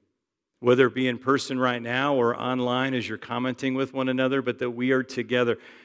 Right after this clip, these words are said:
that, that, that we are the church.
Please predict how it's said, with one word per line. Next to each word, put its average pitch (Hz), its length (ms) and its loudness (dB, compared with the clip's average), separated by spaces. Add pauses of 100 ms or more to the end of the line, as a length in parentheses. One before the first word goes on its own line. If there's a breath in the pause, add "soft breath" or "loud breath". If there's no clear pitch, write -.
(160 loud breath)
that, 113 380 2
that, 117 360 -4
that 110 300 -12
we 127 320 -2
are 110 720 0 (560 loud breath)
the 95 80 -16
church. - 760 -14